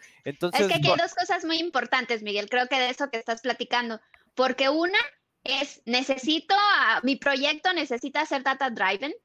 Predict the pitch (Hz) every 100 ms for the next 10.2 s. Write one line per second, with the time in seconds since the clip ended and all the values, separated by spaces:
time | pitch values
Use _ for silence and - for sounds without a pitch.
0 | - 220 240 226 208 214 277 294 359 269
1 | 262 233 254 269 294 233 220 269 247 247
2 | 269 220 208 226 226 311 415 - - 208
3 | 269 262 262 294 285 269 262 180 - -
4 | 226 233 226 156 - _ _ - 233 277
5 | 359 370 277 247 277 - 269 277 311 -
6 | - 226 226 226 220 254 262 294 294 226
7 | 220 220 247 277 254 247 233 226 220 220
8 | 240 - 330 - - 254 247 247 262 262
9 | 262 247 247 - - 226 - _ _ -
10 | 302